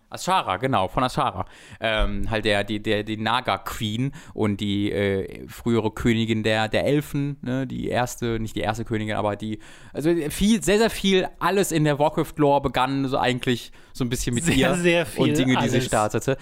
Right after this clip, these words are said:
Speaker 1: Es ist nicht, es ist nicht,
Speaker 2: <laughs>
Speaker 1: gerade, gerade mit Einführung der ganzen Void Lords und, äh, Götter und so oder Foku-, der,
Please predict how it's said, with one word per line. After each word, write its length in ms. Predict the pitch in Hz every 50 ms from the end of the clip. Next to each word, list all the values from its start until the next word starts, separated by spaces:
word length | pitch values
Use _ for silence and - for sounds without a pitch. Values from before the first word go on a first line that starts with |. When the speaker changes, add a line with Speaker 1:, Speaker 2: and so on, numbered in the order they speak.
| - -
Speaker 1:
Es 100 | - 151
ist 100 | 175 185
nicht, 140 | 214 196 277 - - -
es 140 | - 147 143
ist 100 | - 170
nicht, 180 | 202 185 - - - -
Speaker 2:
<laughs> 120 | - -
Speaker 1:
gerade, 280 | - 127 139 160 170 170
gerade 260 | 139 143 147 170 185
mit 140 | 180 175 -
Einführung 640 | - 139 151 170 151 - - 160 151 139 143 143 131
der 160 | 131 123 123
ganzen 320 | 123 127 - - 131 110
Void 240 | 110 117 135 - -
Lords 420 | - 117 113 117 113 - - - -
und, 420 | - 110 110 110 110 104 - - -
äh, 100 | - 107
Götter 380 | - 117 120 - - 123 107
und 160 | 107 110 107 104
so 240 | 110 107 107 107
oder 280 | 110 107 104 101 98 95 - - - -
Foku-, 340 | - - 127 110 - 117 104
der, 220 | 90 - 107 107